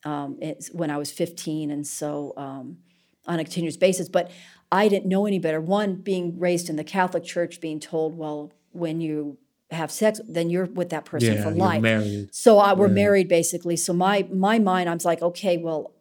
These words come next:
Speaker 1: there's no way out. I'm
Speaker 2: Mm-hmm.
Speaker 1: stuck."
Speaker 2: Right.
Speaker 1: I mean, he took my virginity, so I'm stuck with this abuse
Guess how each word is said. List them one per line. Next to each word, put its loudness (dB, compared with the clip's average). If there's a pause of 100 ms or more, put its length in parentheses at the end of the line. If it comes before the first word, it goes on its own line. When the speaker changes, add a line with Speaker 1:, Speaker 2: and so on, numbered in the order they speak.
(140)
Speaker 1:
there's -4
no -2
way 0
out. 0 (200)
I'm -2
Speaker 2:
Mm-hmm. -2
Speaker 1:
stuck." -2 (160)
Speaker 2:
Right. 0
Speaker 1:
I -4
mean, -4
he -6
took -10
my -4
virginity, -2
so -6 (400)
I'm -6
stuck -2
with -8
this -4
abuse -4